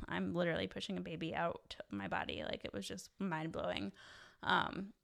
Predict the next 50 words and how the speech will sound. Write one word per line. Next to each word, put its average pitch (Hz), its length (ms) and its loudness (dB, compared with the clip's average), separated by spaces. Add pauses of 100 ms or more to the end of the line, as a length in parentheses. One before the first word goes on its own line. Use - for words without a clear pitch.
(140)
and, 190 760 6 (480)
you 208 100 0
know, 180 120 6
Josh 175 320 6
was 202 100 2
at 165 140 6
my 202 140 2
side 175 360 4
putting 180 360 2
a 185 60 0
cold 196 260 0
compress 202 440 2
on 196 120 6
my 185 100 4
head. 175 400 4 (480)
My 196 140 8
legs 196 260 10
were 190 200 10
up 170 340 12 (140)
in 196 160 0
the 190 60 0
stirrups. 214 580 10 (240)
They 196 100 8
asked 175 320 6
if 196 100 -4
I 196 60 4
wanted 185 300 0
to 196 60 -2
see 208 200 -2
a 180 60 2
mirror, 165 500 0
and 202 100 0
I 190 200 -2 (120)
eventually 202 460 2
think 208 220 -4
I - 20 -2
said 196 380 0 (260)
yes, - 500 4 (520)
which 208 200 2
was 220 140 4
really 214 240 10
cool, 202 320 8
and 202 180 8 (140)
actually 190 480 4
I 180 80 4
feel 190 240 2
like 180 280 4
gave 175 280 2
me 185 240 4
more 170 580 6